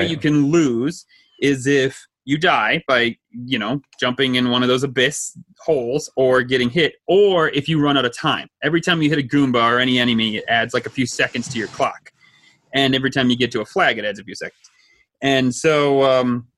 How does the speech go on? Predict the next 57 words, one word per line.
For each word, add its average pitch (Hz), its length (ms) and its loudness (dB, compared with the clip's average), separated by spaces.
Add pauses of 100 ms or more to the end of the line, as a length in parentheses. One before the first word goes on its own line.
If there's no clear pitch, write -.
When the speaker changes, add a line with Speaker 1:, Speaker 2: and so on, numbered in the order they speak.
(560)
Speaker 2:
those 147 160 2
are 143 40 0
the 156 40 2
only 170 140 4
two 160 120 0
ways 160 180 2
you 139 60 -6
can 135 120 0
die. 147 240 4
And 123 120 0
so 151 100 2
if 139 80 -2
you 165 80 -2
keep 208 220 -4
that - 160 -2
fire 190 280 2
flower 151 300 2
going 135 280 0
and 120 80 0
continually 143 460 0
just 127 240 -6
plow 147 240 -2
through 131 200 2
enemies 131 320 2
that 113 140 -2
people 139 240 -2
are 110 80 0
putting 120 280 -4
onto 107 180 -4
your 160 160 0
screen, 151 420 -2 (800)
it 135 100 0
all 127 180 4
works 120 200 0
out 107 140 -4
great. 104 280 -4
When 151 180 2
I 170 100 4
use, 196 340 2
when 147 140 2
I 180 100 4
lose 180 300 2
the 156 100 -2
firepower, 156 640 2
man, 117 280 2
that's 131 220 0
my 131 180 2
goal. 113 360 -2
Like, 101 200 -4
I 131 140 4
don't 147 220 2
care 143 180 2
about 127 200 0
anything 147 300 0
anymore 147 420 2
other 131 160 2
than 110 160 0